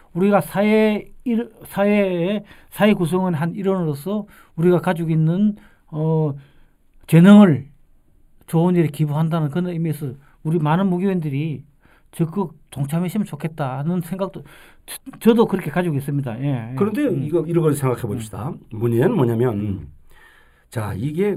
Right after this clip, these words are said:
Speaker 2: 굿이 지금 굿 땅에서 기-, 어, 굿이나 하고 치성이나 드리는 이것이
Speaker 1: 음.
Speaker 2: 전부가 아니다라는
Speaker 1: 음.
Speaker 2: 말씀하시는데 좋습니다.
Speaker 1: 음.
Speaker 2: 첫째, 굿의 기능 중에서 지금 아까 좀 실력,
Speaker 1: 음.
Speaker 2: 치유적인 얘기를 했지만은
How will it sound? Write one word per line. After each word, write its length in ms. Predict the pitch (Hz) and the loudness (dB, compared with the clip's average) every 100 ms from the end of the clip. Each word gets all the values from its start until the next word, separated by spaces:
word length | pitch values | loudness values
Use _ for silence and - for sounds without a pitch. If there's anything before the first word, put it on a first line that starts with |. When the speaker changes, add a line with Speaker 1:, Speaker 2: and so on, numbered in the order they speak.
| - | -6
Speaker 2:
굿이 720 | - - - 135 170 107 80 - | -16 -14 -8 -4 -2 -4 -8 -12
지금 200 | - 113 - - | -6 -6 -6 -12
굿 160 | - | -6
땅에서 300 | 151 127 139 139 | -2 0 -2 -6
기-, 260 | - - 120 | -14 -14 -10
어, 100 | 113 | -8
굿이나 320 | - 120 165 | -8 -6 -2
하고 300 | 139 113 120 | -2 -2 -6
치성이나 380 | 131 - 175 147 | -8 -4 -2 0
드리는 320 | 120 113 117 | -2 -2 -2
이것이 360 | 131 101 113 123 | -2 -4 -8 -8
Speaker 1:
음. 20 | |
Speaker 2:
전부가 360 | 104 101 95 135 | -8 -8 -8 -8
아니다라는 360 | 107 104 104 | -6 -8 -6
Speaker 1:
음. 40 | 101 | -6
Speaker 2:
말씀하시는데 680 | 101 104 101 139 123 120 | -6 -8 -6 -6 -6 -6
좋습니다. 440 | - - 170 120 - | -4 -4 -2 -4 -6
Speaker 1:
음. 220 | 123 110 - - - - | -12 -16 -20 -20 -20 -14
Speaker 2:
첫째, 880 | - 143 165 165 151 139 143 117 85 - - _ - | -6 -6 0 4 4 4 2 0 -4 -12 -20 _ -12
굿의 280 | 139 139 226 | -6 -2 -2
기능 360 | 196 190 156 135 | -2 -2 0 -2
중에서 840 | 113 104 92 98 85 104 117 85 78 - | -4 -6 -8 -10 -8 -4 -4 -8 -14 -20
지금 220 | - 117 110 | -10 -8 -8
아까 220 | 104 107 | -10 -12
좀 180 | 95 104 | -10 -10
실력, 300 | - 123 101 | -6 -6 -4
Speaker 1:
음. 40 | |
Speaker 2:
치유적인 520 | 135 240 220 160 127 | -6 -2 0 0 0
얘기를 240 | 113 98 139 | -2 -2 -2
했지만은 720 | 143 180 127 147 185 101 | -2 -2 0 4 4 2